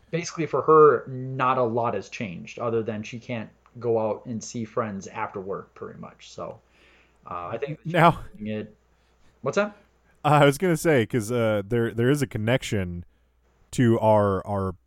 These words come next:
Speaker 2: podcast with that, in that, uh, you, when you mentioned it, it reminded me that she used to do some W W E related balloons, didn't she? And she had to, like,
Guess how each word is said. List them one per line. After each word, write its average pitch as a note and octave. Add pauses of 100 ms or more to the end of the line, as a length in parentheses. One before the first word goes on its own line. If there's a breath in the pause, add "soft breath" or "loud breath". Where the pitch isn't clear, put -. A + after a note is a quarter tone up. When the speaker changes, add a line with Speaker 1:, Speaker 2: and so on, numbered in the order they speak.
(200)
Speaker 2:
podcast C#3
with G2
that, F#2+
in G#2+
that, G#2 (560)
uh, G#2
you, B2+ (180)
when C#3+
you C3
mentioned D3+
it, A2
it A2+
reminded B2
me A#2+
that A2
she -
used E3+
to C#3+
do C#3
some C3
W B2
W A#2+
E B2
related G#2+ (300)
balloons, G2+
didn't G#2
she? C#3
And A#2
she B2
had A2+
to, A2
like, G2+